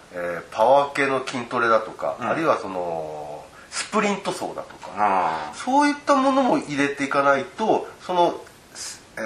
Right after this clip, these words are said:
Speaker 1: ー、側筋の機能を上げていけれないし、もう一つ重要なことは、側筋って実は無酸素運動的に働く機能を持ってるわけです。まあ、
Speaker 2: はい。
Speaker 1: そういった栄-、あの、栄養面っていうか、その代謝面ではそういった特質があるんですが、
Speaker 2: うん。
Speaker 1: その無酸素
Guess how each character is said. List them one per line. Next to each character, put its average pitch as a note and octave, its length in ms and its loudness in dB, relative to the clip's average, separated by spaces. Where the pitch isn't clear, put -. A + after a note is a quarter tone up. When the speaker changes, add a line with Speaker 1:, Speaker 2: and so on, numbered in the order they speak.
Speaker 1:
ー、 - 40 -4
側 B2+ 180 -6
筋 D3+ 140 -2
の D3 180 2
機 - 180 -6
能 B2 140 2
を F2+ 100 4
上 E2 140 4
げ A#2+ 80 -4
て A#2 120 -8
い - 40 -8
け A2 120 -8
れ F#2+ 80 -8
な - 80 -8
い - 40 -10
し、 - 200 -16
も G#3 260 4
う - 20 4
一 D4 120 2
つ B2 60 -10
重 C#3 100 2
要 C3+ 160 6
な - 20 2
こ - 120 -6
と G#2 60 -6
は、 F#2 60 -4
側 G#3 260 -8
筋 B3+ 160 -6
っ - 20 -8
て A3 120 -4
実 F3 240 -2
は F3 220 6
無 D#3 140 2
酸 C4 240 6
素 C4+ 140 4
運 C4 200 6
動 C4 140 2
的 B3+ 220 -6
に A#3+ 240 -2
働 F3 480 4
く E3 240 -2
機 - 160 -10
能 G2+ 180 0
を F2 60 -4
持 F2 120 -8
っ - 20 -12
て - 160 -16
る - 60 -18
わ - 120 -18
け - 60 -20
で - 80 -20
す。 C#3+ 120 -12
ま D3 80 6
あ、 - 40 6
Speaker 2:
は - 60 6
い。 - 20 2
Speaker 1:
そ A3+ 80 0
う A#3 40 -4
い A3+ 40 -4
っ - 40 -10
た G#3+ 200 4
栄-、 F3 260 4
あ C#3+ 100 4
の、 C3+ 420 0
栄 C#3+ 160 0
養 C#3 140 2
面 A#2 140 -2
っ - 40 -8
て - 200 -18
い D#2+ 40 -12
う - 20 -14
か、 C#2+ 180 -10
そ D#2 60 -18
の C#2+ 80 -16
代 B2+ 160 2
謝 C3 140 4
面 G2 200 -4
で G#2+ 60 0
は G#2 100 2
そ A2 100 -8
う - 20 -8
い - 40 -10
っ - 20 -14
た - 80 -4
特 - 220 -12
質 - 120 -14
が E2+ 80 -4
あ - 20 -4
る - 60 -10
ん - 40 -16
で - 60 -20
す - 80 -20
が、 D#2 80 -12
Speaker 2:
う - 40 -8
ん。 G2+ 140 -8
Speaker 1:
そ C#4 80 -6
の C4+ 80 4
無 B3+ 100 2
酸 D4 220 6
素 D4+ 100 0